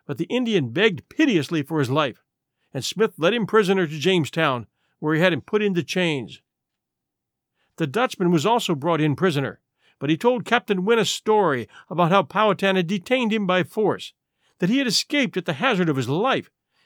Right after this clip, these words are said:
and meant to have returned immediately to Jamestown, but was only walking in the woods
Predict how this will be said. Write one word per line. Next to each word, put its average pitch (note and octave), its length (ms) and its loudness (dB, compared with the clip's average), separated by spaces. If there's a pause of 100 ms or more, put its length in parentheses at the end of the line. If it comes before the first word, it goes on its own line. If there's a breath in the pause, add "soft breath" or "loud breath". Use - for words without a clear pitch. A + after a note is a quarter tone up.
and B2 120 -4
meant G#3+ 180 2
to F3+ 100 2
have D3+ 120 2
returned G#3 420 2
immediately A3+ 460 2
to B2 100 -2
Jamestown, D#3 720 -2 (500 soft breath)
but C#3+ 80 -2
was A#2+ 140 0
only A3+ 200 0
walking G#3+ 420 -2
in B3 100 -2
the A3 80 -2
woods G3 340 4